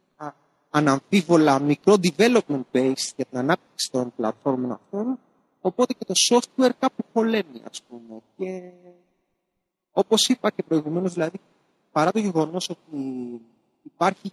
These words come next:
κοινότητα και κάνει ηρωικές προσπάθειες για να συντηρεί την πλατφόρμα, το ίδιο το εξωφρενικό fragmentation το, το οποίο υπάρχει στην κοινότητα, ουσιαστικά το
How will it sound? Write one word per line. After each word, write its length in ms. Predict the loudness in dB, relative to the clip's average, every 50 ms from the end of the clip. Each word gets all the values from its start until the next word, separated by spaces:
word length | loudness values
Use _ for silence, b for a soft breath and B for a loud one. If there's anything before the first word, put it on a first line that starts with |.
| _ _
κοινότητα 460 | -4 0 2 2 0 0 _ -6 -6 -6 _
και 240 | -6 -4 -4 -2 -2 -4 -4 -4 -4 -4 -4 -6 -8 -10 -10 -10 -6 -2
κάνει 720 | 0 0 0 0 -2 -2 -2 -2 -2 -2 -2 -2 -4 -6 -6 -10 -12 -10 -4 0
ηρωικές 440 | 2 4 4 4 2 2 -2 -2 0
προσπάθειες 720 | -2 -4 -4 -2 -2 -2 -2 -2 _ -4 -4 -4 -4 -4 -6
για 140 | -6 -6 -6
να 360 | -8 -10 -10 -10 -8 -8 -8 -8
συντηρεί 600 | -6 -6 -8 -6 -6 -6 -4 -2 -2 0 0 0 -2 _
την 100 | -8 -10 -10 -10 -10 -12 -16 _ _ _ _ _ _ _ _ _ _ -10
πλατφόρμα, 800 | -8 -6 -6 -8 _ _ _ -8 -8 -8 -8 -10 -20 -20 -20 _ _ _ _ _ _ _ _ _ _ _ _ _ _ _ _ _ _ _ _ _ _ _ _ _ _ _ _ _ _ _ _ _ _
το 440 | 4 6 6 6 6 6 6 4 4 4 4
ίδιο 300 | 4 4 4 4 2 0
το 60 | 2 0
εξωφρενικό 880 | 0 0 -2 -2 0 -2 -2 -4 -4 -4 -4 -4 -4 -2 0 0 0 -2 _ -4
fragmentation 600 | -4 -4 -4 -2 -4 -4 -2 0 0 2 2 2 2
το, 100 | 0 0 0 -2 -4 -4 _ -2
το 60 | -2
οποίο 180 | 0 2 4 2
υπάρχει 300 | 4 4 2 -2 -2 -4
στην 140 | -6 -6 -6 -4
κοινότητα, 600 | 0 2 4 4 4 2 2 -2 _ 0 2 2
ουσιαστικά 720 | 2 2 2 0 -2 -2 -2 -6 -4 _ 2 4 4 4 2 _
το 120 | 4 4